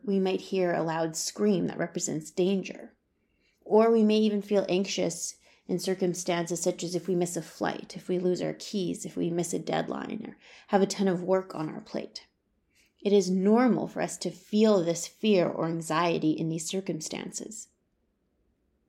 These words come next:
Fear is actually one of the strongest and best understood emotions,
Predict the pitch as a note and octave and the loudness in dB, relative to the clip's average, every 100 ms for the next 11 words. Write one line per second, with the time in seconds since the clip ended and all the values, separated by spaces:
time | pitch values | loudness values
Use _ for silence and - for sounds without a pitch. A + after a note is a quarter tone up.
0 | _ _ - B3 B3+ B3+ G#3 G3 F#3+ F#3+ | _ _ -4 2 4 6 6 4 0 2
1 | G3+ F#3 F#3 - - - F#3+ F3+ E3+ - | 2 2 0 -10 -16 0 2 2 0 -2
2 | F#3+ F#3 G3 G3 - F3+ D#3+ E3 F#3 - | 2 2 4 0 0 -2 0 0 -2 -2
3 | F#3 F3+ - E3 D#3+ D#3 D#3+ D#3+ - - | -2 -2 -2 -2 -2 -2 -4 -6 -8 -8
4 | - - | -10 -14